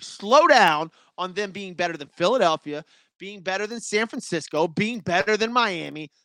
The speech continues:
Slow down. Aiden Hutchinson on defense, I absolutely love him. But these guys are not, like, the elite of the elite yet. They're still on my second, maybe even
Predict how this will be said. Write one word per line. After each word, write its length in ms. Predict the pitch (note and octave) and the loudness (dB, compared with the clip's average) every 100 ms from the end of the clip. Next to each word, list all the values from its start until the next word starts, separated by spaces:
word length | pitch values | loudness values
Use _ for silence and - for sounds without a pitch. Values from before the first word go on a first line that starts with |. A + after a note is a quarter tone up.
| _ | _
Slow 880 | - - D3 D3+ E3 F3 F3+ F3+ - C#3 | -20 -16 -8 -2 0 2 0 -2 -8 _
down. 260 | D#3 C#3+ G#2 | -10 -10 -8
Aiden 220 | E3+ G3+ | -6 0
Hutchinson 380 | G3 G3+ - A3+ | 0 0 -6 -8
on 80 | |
defense, 360 | F3+ G3 F#3 E3+ | -6 -8 -8 -4
I 100 | D#3+ | -2
absolutely 340 | E3 F3 F3 | -2 -4 -4
love 180 | D#3+ C#3 | -2 -4
him. 100 | C#3+ _ _ _ _ _ _ _ _ _ _ _ _ | -8 _ _ _ _ _ _ _ _ _ _ _ _
But 120 | B2 | -18
these 160 | E3 D#3 | -10 4
guys 260 | F#3+ F#3+ | 6 8
are 80 | F3+ | 6
not, 400 | E3 E3 F3+ C#3+ | 6 6 6 4
like, 240 | D#3 D3+ - | -4 -4 -4
the 140 | D#3+ | -2
elite 300 | C#3+ D3 G3 | -2 0 0
of 80 | F#3 | 0
the 120 | F#3 | 0
elite 260 | E3+ F3 C#3 | 0 0 0
yet. 260 | D#3 B2 | -2 0
They're 140 | G3+ A#3+ | -2 -2
still 400 | - C#4+ E4+ D#4+ | -4 0 0 2
on 200 | B3+ B3 | 0 0
my 140 | A#3 | -4
second, 460 | G#3 - B3 A#3+ G#3+ | -8 -6 -6 -6 -6
maybe 260 | F#3+ G#3+ A3+ | -4 -2 -4
even 220 | A3+ | -6